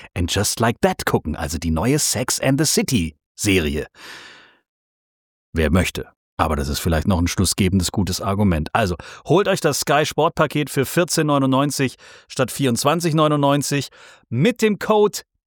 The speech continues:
Teatime, zusammengeschrieben, klein, T E E T I M E, bekommt ihr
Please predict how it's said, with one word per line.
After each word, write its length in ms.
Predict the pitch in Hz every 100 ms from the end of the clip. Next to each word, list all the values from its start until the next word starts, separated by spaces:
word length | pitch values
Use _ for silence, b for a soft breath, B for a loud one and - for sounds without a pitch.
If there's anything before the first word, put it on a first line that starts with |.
| _ -
Teatime, 800 | - 214 202 - 160 113 87 82
zusammengeschrieben, 800 | 98 101 127 151 - 143 139 131
klein, 400 | 131 104 139 160
T 360 | - 147 160 - -
E 220 | 117 117
E 280 | 135 143 156 - B B
T 380 | - 165 170 190 -
I 220 | 156 170
M 280 | 117 110 104 -
E, 340 | 131 143 190 B B B B B B -
bekommt 380 | 117 156 202 175
ihr 300 | 170 175